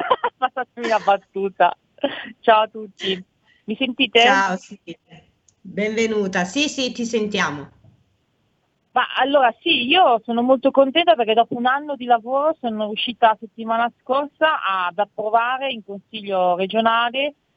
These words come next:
Speaker 1: eh, un progetto di legge a cui tenevo moltissimo, grazie anche alle associazioni come quella di Sara e a tante altre associazioni, di, anche di genitori separati, vi-, siamo riusciti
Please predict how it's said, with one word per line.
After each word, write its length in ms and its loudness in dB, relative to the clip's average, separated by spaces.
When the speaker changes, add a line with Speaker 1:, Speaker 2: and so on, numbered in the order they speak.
Speaker 1:
eh, 240 2
un 160 -2
progetto 400 2
di 140 -6
legge 240 4
a 60 0
cui 180 -10
tenevo 340 0
moltissimo, 1080 0
grazie 360 -2
anche 220 -2
alle 120 0
associazioni 800 -4
come 180 2
quella 200 4
di 180 -16
Sara 500 -4
e 120 -10
a 100 -10
tante 260 -8
altre 280 -2
associazioni, 840 -2
di, 220 0
anche 180 0
di 80 -10
genitori 480 -4
separati, 540 0
vi-, 180 -20
siamo 220 -10
riusciti 560 -8